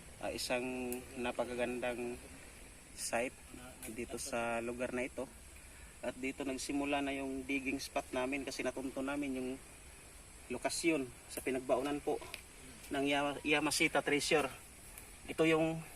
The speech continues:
sinasabi nilang wall type. Perfect sign po ito mga ka-G M H. At sa three pit naming paghuhukay, kasama ng aking team, ay nakikita na namin yung mga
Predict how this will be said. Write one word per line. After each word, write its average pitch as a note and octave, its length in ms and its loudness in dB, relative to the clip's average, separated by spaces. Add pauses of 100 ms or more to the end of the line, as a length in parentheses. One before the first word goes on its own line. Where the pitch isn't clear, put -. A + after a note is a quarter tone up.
(120)
sinasabi D#3 480 8
nilang D3+ 320 4
wall D#3 160 6
type. E3 320 8 (800)
Perfect - 400 -2
sign D#3 320 6
po D3+ 160 0
ito D3+ 160 0
mga D3 240 4
ka-G C#3+ 400 6
M F3+ 80 4
H. - 320 2 (560)
At - 160 6
sa D3 320 8 (500)
three F#3+ 160 10
pit G3+ 240 6
naming E3+ 480 10
paghuhukay, F3 720 8
kasama D3 320 2
ng D3+ 160 2
aking E3 240 -4
team, F3+ 140 2 (720)
ay C#3 80 6
nakikita D3 480 6
na D3+ 160 4
namin D#3 240 2
yung D3+ 80 0
mga D3+ 320 4